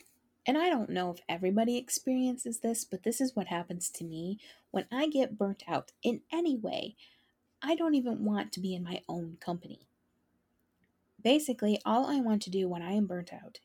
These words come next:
is sleep. Completely shut down and sleep. And that's just not a healthy thing to do. It's just not. It,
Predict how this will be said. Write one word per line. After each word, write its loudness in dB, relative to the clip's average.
is -2
sleep. -4
Completely -2
shut -2
down -6
and -6
sleep. -6
And 4
that's 0
just 0
not -6
a -6
healthy -12
thing -4
to -10
do. 2
It's -2
just -2
not. -4
It, 4